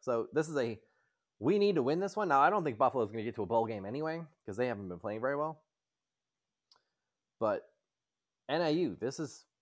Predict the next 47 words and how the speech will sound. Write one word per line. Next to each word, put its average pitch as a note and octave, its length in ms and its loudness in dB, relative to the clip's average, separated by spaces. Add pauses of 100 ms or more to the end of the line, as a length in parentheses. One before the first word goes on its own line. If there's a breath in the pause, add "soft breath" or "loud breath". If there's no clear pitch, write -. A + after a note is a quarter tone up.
(120)
this D3 160 -2
is C3+ 140 -6
your C#3 140 0
clinching D#3 480 -4
game. A2+ 360 -6 (360)
Buffalo, A#2 400 2
this C3 160 -2
is C3 100 -8
your D3 200 2
game D#3+ 320 0
to G#2+ 100 -8
not A#2+ 380 -4
be C3+ 100 0
eliminated A#2 600 -4 (200)
and G#2 80 -10
having A#2 240 -4
your A2+ 80 -6
season A#2 340 -4
end, F2+ 240 -8 (380)
making A#2 220 -6
the G#2 80 -4
final A#2 280 0
game A2 200 -6
totally G#2+ 300 -2
meaningless. G2 500 -12 (1700)
Uh, - 60 -20 (260)
it's, - 360 -14 (500)
uh, G#2 160 -4
the C3 100 0
way E3+ 300 6
N E3 80 4
I D#3+ 120 4
U E3 120 2
is D3 60 -2
going, E3 240 0
I, A#2+ 140 -4 (140)
they've A2 140 -6
got A#2 180 2
momentum. C#3 460 -2
The G#2 80 -6
ball C3 340 4
is C3 80 0
bouncing B2+ 380 -4
their A2+ 160 -2
way A2+ 160 0
this B2 180 -6
year. C#3+ 300 -8